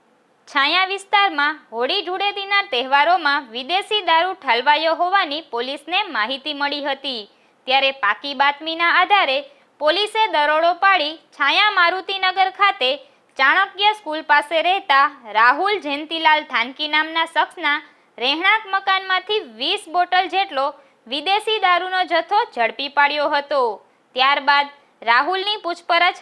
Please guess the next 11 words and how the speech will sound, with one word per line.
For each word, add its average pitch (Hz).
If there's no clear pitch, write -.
હાથ 240
ધરતા 320
આ 320
દારૂની 403
હેરાફેરીમાં 302
રતનપર 370
રોડ 330
ખાતે 302
રહેતો 330
પ્રતાપ 349
ઉર્ફે 330